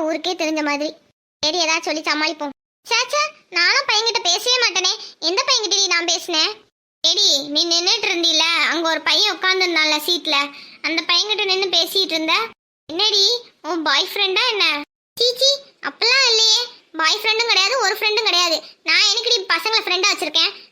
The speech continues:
அதெல்லாம் ஒண்ணும் இல்ல. பொய் சொல்லாத, அம்மா கிட்ட சொல்லட்டா? என்னை எத்தனை வாட்டி ஓட்டு ஓட்டுன்னு ஓட்டுன. இருடி, இனிமே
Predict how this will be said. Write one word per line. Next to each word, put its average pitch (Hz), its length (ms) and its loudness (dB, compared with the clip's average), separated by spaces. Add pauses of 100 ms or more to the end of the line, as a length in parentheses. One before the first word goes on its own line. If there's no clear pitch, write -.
அதெல்லாம் 339 340 2
ஒண்ணும் 403 240 2
இல்ல. 339 100 2 (640)
பொய் 311 280 -2
சொல்லாத, 349 400 2 (600)
அம்மா 311 240 -2
கிட்ட 330 120 -6 (100)
சொல்லட்டா? 330 360 2 (720)
என்னை 294 180 0 (160)
எத்தனை 381 400 0 (120)
வாட்டி 392 280 2 (160)
ஓட்டு 339 260 -2 (120)
ஓட்டுன்னு 427 340 -2
ஓட்டுன. 370 260 0 (580)
இருடி, 381 320 2 (440)
இனிமே 349 300 0